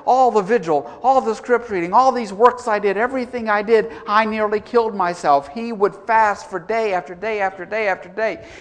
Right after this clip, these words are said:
In the cold German winters, he would sleep without blankets and so forth, in a sense punishing himself because he was a man who had this huge vision of God's majesty and this huge vision of his own sinfulness.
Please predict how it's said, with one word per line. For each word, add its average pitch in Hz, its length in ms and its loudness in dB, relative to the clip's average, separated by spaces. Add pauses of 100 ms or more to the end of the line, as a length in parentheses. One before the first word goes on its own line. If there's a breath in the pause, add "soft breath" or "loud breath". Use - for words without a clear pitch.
(120)
In 202 80 -10
the 190 100 -2
cold 226 340 6
German 220 300 0
winters, 208 320 0
he 214 100 -8
would 202 180 -2
sleep 240 360 -6
without 214 360 0
blankets 214 520 -2
and 180 120 -18
so 190 200 -2
forth, 175 340 -2 (220 loud breath)
in 196 140 -4
a 175 60 -4
sense 220 460 -8
punishing 269 480 -2
himself 180 400 -4
because 170 320 -6
he 180 100 -12
was 175 140 -8
a 175 80 -4
man 180 260 0
who 170 100 -4
had 165 120 0
this 143 240 -10
huge 160 1000 -2 (800 soft breath)
vision 196 800 -2 (100)
of 156 180 -2
God's 165 360 4
majesty 139 920 -4 (480 soft breath)
and 175 160 0
this 156 260 -4
huge 240 840 0
vision 160 600 -2
of 151 220 -2
his 170 220 -6
own 165 260 -2
sinfulness. 131 1000 -14